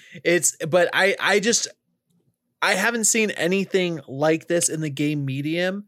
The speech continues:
or something, or that's been portrayed correctly about how it feels and how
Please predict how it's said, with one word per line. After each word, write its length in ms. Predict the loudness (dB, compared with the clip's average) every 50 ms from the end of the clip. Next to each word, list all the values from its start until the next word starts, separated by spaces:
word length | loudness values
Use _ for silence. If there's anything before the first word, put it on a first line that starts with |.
| _ _ _ _ _ _ _
or 200 | 2 2 2 2
something, 580 | 2 2 0 0 0 0 0 0 0 -2 -4 -6 0
or 300 | 4 6 6 6 4 2
that's 260 | 2 0 0 0 2
been 220 | 0 0 0 0
portrayed 580 | 0 -2 -2 0 -2 2 2 4 4 4 0 -2
correctly 540 | -4 -2 0 2 2 0 0 -2 -2 -4 0
about 220 | 0 -2 -2 -2
how 240 | -4 -2 0 0 0
it 120 | 0 -2 -8
feels 540 | -10 -6 -2 0 2 4 2 2 0 -2 -4
and 100 | -4 -4
how 340 | -2 0 0 2 0 0 -2